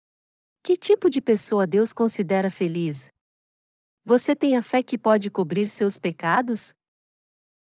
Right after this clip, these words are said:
Você em alguma vez tentou ser salvo por viver uma vida íntegra,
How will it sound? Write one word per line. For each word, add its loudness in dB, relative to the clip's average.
Você 2
em 4
alguma 4
vez 4
tentou 2
ser -2
salvo 0
por -2
viver 0
uma 2
vida -2
íntegra, -2